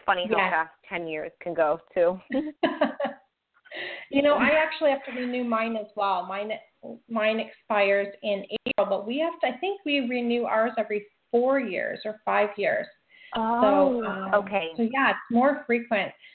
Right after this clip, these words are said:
Speaker 2: But definitely, it's so nice being so close because there's so many different opportunities. And certainly, you know, if you're able to come here, I have some people I'd love to introduce you to, because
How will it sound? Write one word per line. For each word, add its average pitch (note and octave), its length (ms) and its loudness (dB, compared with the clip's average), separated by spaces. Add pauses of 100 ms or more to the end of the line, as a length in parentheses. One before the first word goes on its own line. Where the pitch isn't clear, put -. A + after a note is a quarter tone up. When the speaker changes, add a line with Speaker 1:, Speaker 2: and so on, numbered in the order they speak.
(200)
Speaker 2:
But A3 200 2 (220)
definitely, C4+ 640 2
it's A#3+ 220 -6
so D#4+ 200 2
nice C4+ 320 0 (380)
being A#3 420 -4
so D#4 200 2 (100)
close E4 220 2 (120)
because A#3+ 600 -2 (120)
there's B3+ 200 0 (120)
so C4+ 100 0
many C#4+ 300 2
different C4 320 -2
opportunities. A3 880 0 (480)
And A#3 300 4
certainly, A#3+ 580 2
you A#3+ 100 -2
know, A3+ 320 4
if A#3 200 -8
you're A3+ 220 -2 (180)
able C4 340 -2
to B3+ 60 -4 (100)
come A#3 140 -2
here, A3+ 260 0
I G#3 120 2
have G#3 80 0 (120)
some A3 180 -6
people A3+ 200 -4
I'd G#3 180 0
love G#3+ 380 4
to G#3+ 60 -4
introduce G#3 420 -8
you G3+ 60 -8 (100)
to, G3 100 -4
because G3+ 280 0